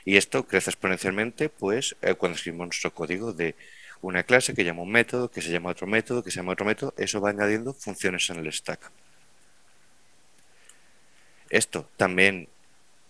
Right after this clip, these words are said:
y para que entendamos de, a nivel del día a día, de cómo, qué es ese stack que estamos viendo, pues, por ejemplo, aquí en una variación de la misma función, tenemos hello world, que llama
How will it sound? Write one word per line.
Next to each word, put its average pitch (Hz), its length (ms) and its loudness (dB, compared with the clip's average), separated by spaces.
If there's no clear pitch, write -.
y 113 180 0
para 95 240 8
que 92 160 2
entendamos 87 680 0
de, 82 640 -4
a 90 140 -2
nivel 90 320 2
del 92 480 -2
día 95 200 4
a 92 40 4
día, 85 380 -2
de 82 360 -4
cómo, 98 360 -4
qué - 120 2
es 95 120 2
ese 101 220 4
stack - 360 2
que 113 80 -2
estamos 90 360 -6
viendo, 113 360 0
pues, - 140 6
por 110 120 6
ejemplo, 92 500 0
aquí 101 540 0
en 104 120 -4
una 101 120 2
variación 101 440 2
de 82 60 -4
la 87 100 2
misma 82 260 -8
función, 156 440 -2
tenemos 90 360 -2
hello 92 200 2
world, 151 340 0
que 98 160 10
llama 90 380 6